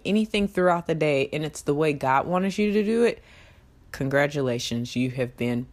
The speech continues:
productive and successful. So that's something that's always been encouraging to me. If you're interested to know his name, it's Terry D Houston the second, and he is a minister, or his ministry is called Different World Ministries. You can check them out, I think, at different world ministries dot com.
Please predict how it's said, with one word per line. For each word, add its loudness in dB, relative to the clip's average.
productive 0
and -4
successful. -4
So 2
that's 8
something 4
that's 6
always 6
been 2
encouraging 2
to -6
me. 2
If -4
you're -8
interested -6
to -4
know 0
his -6
name, 0
it's -6
Terry 0
D -2
Houston -4
the -2
second, -2
and -2
he 0
is 0
a 0
minister, -2
or 0
his -2
ministry -2
is -4
called 0
Different -4
World 2
Ministries. -2
You -12
can -8
check -2
them -4
out, -2
I -6
think, -6
at -8
different -2
world -2
ministries -4
dot -2
com. 2